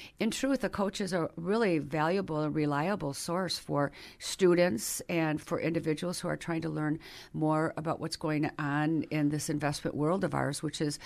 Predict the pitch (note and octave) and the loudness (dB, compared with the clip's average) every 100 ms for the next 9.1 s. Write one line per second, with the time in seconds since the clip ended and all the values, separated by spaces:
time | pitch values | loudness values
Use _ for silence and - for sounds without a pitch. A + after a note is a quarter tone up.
0 | - - - F3+ F3+ E3 C#3+ D3+ F#3 F#3+ | -12 -8 0 4 4 2 2 2 2 0
1 | - C3 - D#3 C#3+ D3 D#3 E3 D3+ - | -2 -4 -2 -4 -2 0 0 0 0 2
2 | D#3 D#3 D3+ C#3 C3+ - - - E3 D#3 | 2 2 4 2 0 -8 -14 -2 2 4
3 | C#3 C3+ - C#3+ C3+ C3 - - - - | 4 2 -2 -4 -2 -2 -4 -10 -16 -10
4 | - D3+ E3+ F3 F3+ E3 E3+ D3 C3 E3+ | -2 4 6 6 4 2 2 2 4 2
5 | - D#3+ E3 E3 C#3+ - D3+ E3+ E3 D3+ | 4 6 8 8 4 2 4 6 6 4
6 | E3+ F#3 A3 G3+ F3+ E3+ F3+ F#3 C#3 - | 4 4 2 2 0 2 6 6 4 -2
7 | - - - D#3+ D#3 E3 D#3+ D#3 F3+ G3+ | -12 -12 0 6 10 12 12 12 12 12
8 | E3 B2+ - - - - F#3 - D4+ D#4 | 12 8 4 -4 -2 8 8 12 12 12
9 | D#4+ | 8